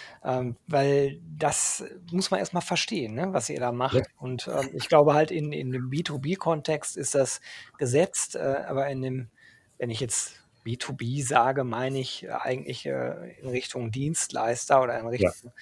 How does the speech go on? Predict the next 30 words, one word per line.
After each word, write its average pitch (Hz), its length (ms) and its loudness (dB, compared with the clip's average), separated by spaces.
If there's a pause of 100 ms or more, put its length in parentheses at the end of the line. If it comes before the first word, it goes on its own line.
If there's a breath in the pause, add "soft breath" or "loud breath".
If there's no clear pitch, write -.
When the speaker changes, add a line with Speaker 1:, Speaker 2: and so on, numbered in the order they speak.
(200 loud breath)
Speaker 1:
Softwareproduzenten. 139 1300 2 (440 loud breath)
Äh, 123 160 0
B 127 160 -4
two 135 160 -2
B 135 240 0
wäre 139 240 10
ja 123 200 4
auch 135 340 4
Richtung 123 380 -6
H 135 300 -2
R-Abteilung, 131 800 0
Richtung 127 280 -6
Unternehmen, 139 680 -6
aber, 123 380 -4 (420 loud breath)
äh, 123 220 -2 (200)
hier 117 280 -4
würde 127 140 -2
ich - 60 -8
das - 200 -6
einfach 139 240 -6
mal 117 140 -4
B 120 120 -6
two - 160 -12
C 143 260 -10
nennen. 127 380 -8
Da 135 160 2
ist, - 240 -4
glaub 131 260 6
ich, 120 120 -2
noch 147 240 -6